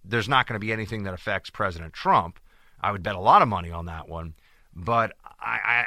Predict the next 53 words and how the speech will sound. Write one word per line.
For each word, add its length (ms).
I, 140
I 20
don't 140
know 100
what 200
they've 160
really 140
got 140
up 80
their 80
sleeve. 240
I 100
think 240
Mueller's 340
got 220
nothing 460
in 80
the 60
grand 280
scheme 220
of 100
things, 320
but 160
nothing 520
to 180
a 40
normal, 480
well-adjusted 720
person 560
is 120
not 200
gonna 120
be 60
nothing 320
to 60
the 60
Democrats. 600
If 140
he 160
releases 400
a 60
report 440
where 80
he 160
says 440
that 220
there 240
is 320
not 280
necessarily 540
criminal 400
obstruction, 720
but 240